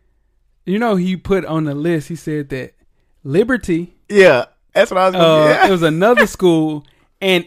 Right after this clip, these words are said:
Speaker 1: E T S U.
Speaker 2: He, he
Speaker 1: Now
Speaker 2: went, he went on an unofficial visit.
Speaker 1: To where?
Speaker 2: E T S U is what he said.
Speaker 1: Now, I, now, I talked to one of the coaches on the E T S U
Speaker 2: It didn't
Speaker 1: staff.
Speaker 2: happen.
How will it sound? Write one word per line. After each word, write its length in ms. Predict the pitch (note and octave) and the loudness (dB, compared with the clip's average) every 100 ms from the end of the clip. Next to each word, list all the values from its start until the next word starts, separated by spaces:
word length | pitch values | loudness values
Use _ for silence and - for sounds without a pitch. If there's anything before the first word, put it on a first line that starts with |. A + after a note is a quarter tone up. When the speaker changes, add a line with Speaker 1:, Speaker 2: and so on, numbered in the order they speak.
| - | 0
Speaker 1:
E 220 | C#4 D#4 | 4 4
T 320 | D#4 C4 A#3+ | 2 -4 -2
S 200 | G#3+ F#3 | -2 -2
U. 220 | B3 C#4 - _ _ _ - | -4 -4 -6 _ _ _ -8
Speaker 2:
He, 120 | D#3 | -8
he 180 | E3+ A3 | -4 -2
Speaker 1:
Now 60 | - | -2
Speaker 2:
went, 120 | - - | -4 -6
he 80 | - | -4
went 200 | B3 D#4+ | -2 0
on 100 | D#4 | 0
an 60 | B3 | 0
unofficial 460 | D4+ D#4 D#4+ D#4 | -2 -2 -4 -4
visit. 400 | D#4 A4 F#4 C3+ - _ _ _ - | 0 0 0 -4 -12 _ _ _ -10
Speaker 1:
To 120 | - | -4
where? 400 | A#3+ G3 A2 B2 - - | 0 2 0 -6 -14 -8
Speaker 2:
E 100 | C#4 | -6
T 160 | - | -4
S 140 | D#4+ - | -4 -2
U 180 | G#4+ A4 | 2 2
is 100 | E4 | 0
what 100 | E4+ | -2
he 60 | |
said. 400 | D#4+ F4 G#4 G#4 F4+ | -4 -4 -4 -2 -2
Speaker 1:
Now, 200 | C#3+ D3+ | -4 -6
I, 220 | C#3 D#3+ | -8 -8
now, 200 | D#3 D3+ | -6 -6
I 20 | |
talked 300 | E3 G#3+ G3+ | -8 -8 -8
to 200 | - D#3+ | -8 -8
one 180 | D3+ D#3 | -6 -6
of 100 | D3+ | -4
the 60 | C#3+ | -8
coaches 440 | C#3 C3+ - A2+ | -6 -8 -10 -16
on 120 | A#2 A#2+ | -14 -12
the 60 | |
E 120 | B2+ | -12
T 220 | B2+ C3 B2+ | -12 -12 -12
S 60 | |
U 60 | G#2+ | -8
Speaker 2:
It 120 | A#2+ | -6
didn't 200 | A#2+ B2 | -6 -6
Speaker 1:
staff. 280 | D3 C#3 G#2+ | -4 -2 -4
Speaker 2:
happen. 160 | F#2 | -10